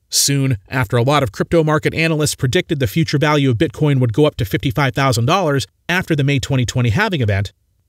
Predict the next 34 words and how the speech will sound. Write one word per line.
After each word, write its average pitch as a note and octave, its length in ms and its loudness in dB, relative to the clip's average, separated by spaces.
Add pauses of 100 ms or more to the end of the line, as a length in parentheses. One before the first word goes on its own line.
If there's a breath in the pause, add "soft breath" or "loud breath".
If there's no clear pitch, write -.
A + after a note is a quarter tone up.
(380)
Willy A2+ 280 2
Woo C3 460 2 (160)
reminded E3 460 2
Bitcoin D3 360 0
traders A#2 480 2 (140)
that G2 240 -2
this E3 160 2
bold G3 260 2
prediction D3+ 600 0
based D3 280 0
on B2+ 120 0
the A#2+ 40 0
stock-to-flow D3+ 640 2
model A#2 340 2 (160)
did G#2+ 120 2
not B2+ 280 2
take G#3+ 220 0
into G3+ 220 2
account F3+ 420 0 (160)
the A2 80 0
bear B2+ 240 2
market F3 460 0
that G#2+ 180 -4
Bitcoin C3 400 -2
was G2+ 160 0
already C3 400 2
in. A2+ 320 -2 (760)
He A#2+ 160 -4
did G#3+ 180 2
so G2 400 2 (120)
using C#3 400 0
the A2+ 180 -2
on-chain A#2+ 460 2
analysis. B2+ 680 0